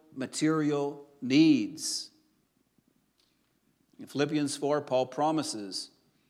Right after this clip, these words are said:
that God will supply every need of ours. How can Paul make that kind of promise?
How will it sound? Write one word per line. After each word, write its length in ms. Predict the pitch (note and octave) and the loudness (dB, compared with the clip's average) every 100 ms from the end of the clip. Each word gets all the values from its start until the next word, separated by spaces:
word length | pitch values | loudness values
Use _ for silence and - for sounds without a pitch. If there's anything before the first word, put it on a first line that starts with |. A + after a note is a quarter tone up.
| _ _ _ _ _ _ _ | _ _ _ _ _ _ _
that 220 | - C3+ | -10 -4
God 480 | D3+ D#3+ E3+ F3 - | 4 6 6 6 2
will 360 | C#3+ C3+ E3 E3+ | -4 2 4 4
supply 880 | - D3+ - D3 C#3+ C3+ G#2 G2 - - _ _ _ _ _ | 0 -4 -2 2 4 4 2 -4 -14 -20 _ _ _ _ _
every 680 | E3 F3+ D3 E3 D#3 D#3+ - - - - | 6 6 4 4 6 4 2 -12 -16 -6
need 600 | B2+ D3+ D3+ D3+ D3+ - - _ | 2 6 6 4 0 -6 -16 _
of 140 | C3+ C3 | 0 6
ours. 920 | C3+ D3+ B2 G2+ F2 - - - - _ _ _ _ _ _ _ _ _ _ _ _ _ _ _ _ _ _ _ _ _ - - _ | 8 8 6 0 -6 -6 -6 -6 -12 _ _ _ _ _ _ _ _ _ _ _ _ _ _ _ _ _ _ _ _ _ -20 -20 _
How 220 | B2+ C#3+ | -2 -2
can 180 | D3 B2 | -2 -8
Paul 300 | - C3 C3+ | -4 -2 -2
make 280 | B2+ C3+ - | -4 -6 -4
that 240 | B2+ - | -6 -6
kind 260 | C3 C3 C3 | -8 -6 -6
of 140 | - | -8
promise? 680 | - B2 C#3 D3+ - - | -4 -2 0 -4 -6 -8